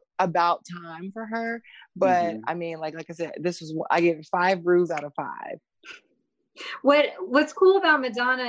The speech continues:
Speaker 3: is that you could join her at any period of her career and,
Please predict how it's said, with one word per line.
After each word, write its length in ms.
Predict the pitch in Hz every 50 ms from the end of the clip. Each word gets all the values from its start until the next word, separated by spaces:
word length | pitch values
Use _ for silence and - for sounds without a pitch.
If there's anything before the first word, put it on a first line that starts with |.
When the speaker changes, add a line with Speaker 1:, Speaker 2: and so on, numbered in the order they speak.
| 226 -
Speaker 3:
is 160 | 214 214 208 208
that 380 | 214 208 208 208 202 202 196 - _ _ - 214 202
you 260 | 202 226 247 269 277 - -
could 400 | - 277 262 240 226 196 190 196 - _ _ _ _ 202 -
join 460 | - - 233 233 233 247 254 254 254
her 560 | 254 247 233 226 214 214 208 208 202 202 196 - -
at 340 | 196 190 190 190 185 185 - - - -
any 220 | 214 208 214 208 208 -
period 300 | 214 214 208 208 208 185
of 220 | - - 190 185 190 -
her 380 | 202 185 185 180 180 175 175 _ -
career 680 | - 202 185 185 185 185 196 196 208 220 240 269 - _ _ _ _ _ _ _ _ _ -
and, 420 | - 220 208 208 208 208 202 202